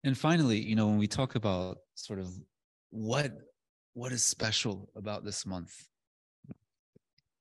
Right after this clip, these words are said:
you know, it, the qualities that it has that, you know, transcend the fast. <clears throat> This is also a month where,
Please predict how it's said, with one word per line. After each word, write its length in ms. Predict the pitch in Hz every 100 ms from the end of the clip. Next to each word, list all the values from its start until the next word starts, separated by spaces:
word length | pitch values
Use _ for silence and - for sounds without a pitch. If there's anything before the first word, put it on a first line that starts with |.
| _ -
you 120 | 104
know, 80 | 95
it, 200 | 92 - -
the 80 | 95
qualities 640 | - 120 127 127 - 104
that 100 | 101
it 160 | 92 69
has 400 | 95 87 80 - 90
that, 240 | 87 85 - -
you 140 | 87
know, 240 | 82 80 - _ _ _ _ _ _ _ _ _ _ _ _ _
transcend 560 | - 117 101 - 113 101
the 80 | 87
fast. 640 | - 90 85 - - - _ _ _ -
<clears throat> 80 | 139 104 87 - _ - - - - - -
This 200 | 127 160
is 120 | 131
also 600 | - 123 165 165 156 127
a 40 |
month 460 | 98 95 87 80 - - - _ _ _ _ -
where, 960 | 104 98 101 98 98 92 92 90 90